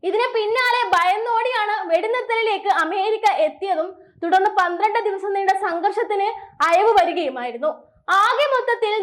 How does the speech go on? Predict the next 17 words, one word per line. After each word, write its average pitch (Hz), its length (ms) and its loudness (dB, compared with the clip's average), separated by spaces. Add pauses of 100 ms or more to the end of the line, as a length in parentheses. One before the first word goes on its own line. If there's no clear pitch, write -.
നോക്കുമ്പോൾ 349 520 4 (160)
ട്രംപിന് 320 400 0 (100)
വലിയ 339 300 0
രീതിയിലുള്ള 370 460 0
തിരിച്ചടികൾ 339 500 0 (120)
തന്നെയാണ് 302 440 -2 (400)
ഇറാനിൽ 523 400 2
നിന്നും 370 260 -2
ഇപ്പോൾ 302 220 4 (120)
ഉയർന്നു 277 360 -4
വരുന്നത്. 214 320 -2 (400)
ഏത് 311 240 4
നിമിഷവും 453 420 4 (140)
ട്രംപിനെതിരെ 494 500 2
ഒരു 466 160 2
ആക്രമണം 453 400 -2
നടത്താൻ 427 300 0